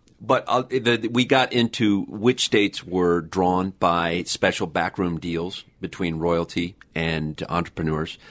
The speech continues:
here in the States. And then we got into the ones that were just drawn by Congress and or the ones that were altered by Congress, like, uh, Utah, which was a gigantic Mormon state,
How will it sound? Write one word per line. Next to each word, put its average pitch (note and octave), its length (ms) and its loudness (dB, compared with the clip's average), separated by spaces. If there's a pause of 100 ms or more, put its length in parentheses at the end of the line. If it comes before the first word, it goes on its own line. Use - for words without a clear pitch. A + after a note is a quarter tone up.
(160)
here D#2 340 -2 (140)
in D#2+ 120 -2
the D#2+ 80 -2
States. - 420 -4 (300)
And G2 140 0
then B2 120 4
we B2 100 2
got A2+ 220 2
into A2 180 -2
the G2+ 80 0
ones G2 200 0
that G2 80 -2
were F2 60 -4
just F2+ 180 -6
drawn F2+ 260 0
by D#2+ 140 -2
Congress D#2 600 -6 (220)
and D3 260 4
or A#2 160 6
the G#2+ 80 4
ones G2 260 2
that F2 120 4
were E2+ 160 0
altered E2 340 -2
by B1+ 140 -10
Congress, - 560 -16
like, D2+ 340 -6
uh, C#2 320 -6
Utah, - 400 -2 (300)
which E2+ 220 -6
was D2+ 320 -4
a E2+ 100 -6
gigantic F#2+ 1040 2
Mormon E2+ 360 0
state, - 400 -8